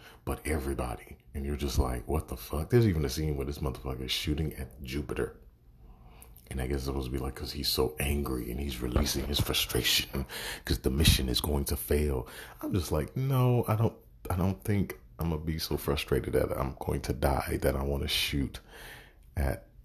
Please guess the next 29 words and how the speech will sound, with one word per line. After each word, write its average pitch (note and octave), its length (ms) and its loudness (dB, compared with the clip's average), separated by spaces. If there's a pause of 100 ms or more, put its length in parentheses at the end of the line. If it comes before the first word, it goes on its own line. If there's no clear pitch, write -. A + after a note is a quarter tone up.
(100)
a C#2+ 160 -2 (420)
gigantic C#2+ 840 -2
planet. C2 500 -4 (1500)
And C#2+ 100 0
that's C2 160 2
going C#2+ 220 0
to C2+ 100 -6
make C2 160 0
me C2 140 -4
feel C2+ 180 2
better." B1 300 -2 (800)
I, D#2 160 0
I D#2+ 80 0
don't - 260 4
think - 220 12
so. B1 280 -8 (600)
I C2 140 -10 (200)
don't D2 260 -2
think - 220 6
so. B1 240 -10 (3000)
There D2+ 160 -2
was D2+ 220 -4
just C#2+ 200 -4
a C2+ 60 -2
lot C2+ 360 -2
of C#2 100 -4
fucking - 720 10
moments. C#2+ 580 -8 (160)
Like, A#1 240 -12